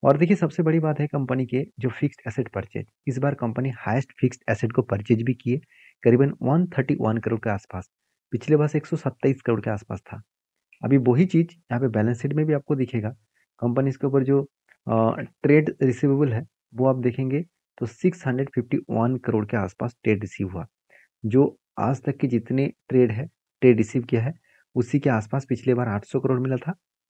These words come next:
इस बार छह सौ पचास करोड़ मिला। तो अच्छा खासा ट्रेड रिसीव हुआ, अच्छा खासा एक ट्रेड मिला कंपनी को। तो as a investor, प्रोमोटर से लेकर एफ़आईडीएस पब्लिक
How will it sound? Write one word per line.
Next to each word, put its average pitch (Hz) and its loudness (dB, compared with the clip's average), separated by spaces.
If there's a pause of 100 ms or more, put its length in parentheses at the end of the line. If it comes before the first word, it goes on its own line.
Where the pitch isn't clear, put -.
इस 117 -2
बार 135 0
छह 127 -6
सौ 123 -4
पचास 101 -6
करोड़ 92 -8
मिला। 87 -8 (500)
तो 123 0
अच्छा 123 0
खासा 165 0
ट्रेड 135 4
रिसीव 120 -2
हुआ, 139 -2
अच्छा - -8
खासा 113 -4
एक 107 -6
ट्रेड 104 0
मिला 98 -4
कंपनी 92 -6
को। - -20 (420)
तो 117 0
as 113 4
a 160 4
investor, 170 0
प्रोमोटर 127 -2
से 123 -4
लेकर 113 -2
एफ़आईडीएस 110 -4
पब्लिक 107 -4